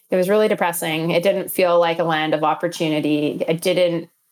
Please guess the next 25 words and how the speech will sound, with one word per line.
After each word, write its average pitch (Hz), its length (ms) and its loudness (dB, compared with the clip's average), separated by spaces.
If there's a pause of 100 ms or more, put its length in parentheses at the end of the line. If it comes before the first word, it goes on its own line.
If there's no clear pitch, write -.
(140)
I 180 100 0
just 175 280 -2
couldn't 190 340 -2
accept 165 400 -2
that 160 140 -2
that 143 140 0
was - 120 -2
sort 160 180 0
of, 139 120 -2
like, 165 160 0
the - 60 0
pinnacle 160 380 -2
of 156 140 -2
my 156 140 0
career 156 340 0
and 151 80 -2
it - 100 -4
wasn't 156 220 -2
gonna 156 160 0
get 160 240 0
much - 180 -8
better 151 240 0
than 151 160 -2
that. 156 300 -4 (460)
Um, 160 840 0